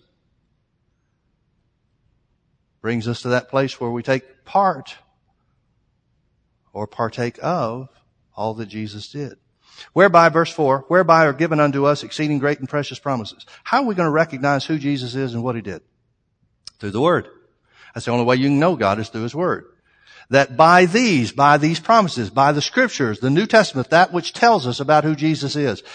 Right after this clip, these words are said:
that by these you might be partakers of the divine nature.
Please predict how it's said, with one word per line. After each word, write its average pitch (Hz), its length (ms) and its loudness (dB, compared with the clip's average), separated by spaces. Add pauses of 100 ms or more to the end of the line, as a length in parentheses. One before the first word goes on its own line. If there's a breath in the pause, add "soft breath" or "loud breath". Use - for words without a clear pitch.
(320 loud breath)
that 156 340 4
by 202 280 6
these 170 380 2
you 175 120 0
might 180 260 4
be 180 100 0
partakers 180 800 0
of 170 100 -2
the 170 100 -2
divine 180 380 2
nature. 208 440 -4